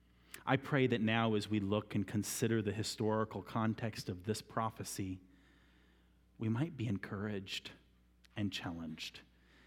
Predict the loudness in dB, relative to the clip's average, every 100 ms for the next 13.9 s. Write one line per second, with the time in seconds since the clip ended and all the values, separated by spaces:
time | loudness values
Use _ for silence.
0 | -8 0 2 4 4 0 2 4 4 4
1 | 4 4 2 0 0 -4 -14 -20 -20 _
2 | _ _ -6 2 2 2 0 2 2 2
3 | 4 4 4 4 4 4 4 0 -4 -14
4 | -20 -20 -20 -10 2 4 6 2 0 -2
5 | 2 4 4 2 0 -4 0 2 2 4
6 | 6 6 2 -2 -6 -12 -20 -20 _ _
7 | _ _ _ _ _ _ -2 2 2 0
8 | -2 -6 -18 -20 _ -20 -20 -20 -16 -2
9 | 4 4 6 6 6 6 6 4 4 2
10 | 2 0 0 -2 0 0 0 0 -2 0
11 | 0 -2 -2 0 2 0 0 -6 -6 -4
12 | -6 -12 _ -8 -8 -4 0 2 4 2
13 | 0 -4 -2 0 0 0 2 2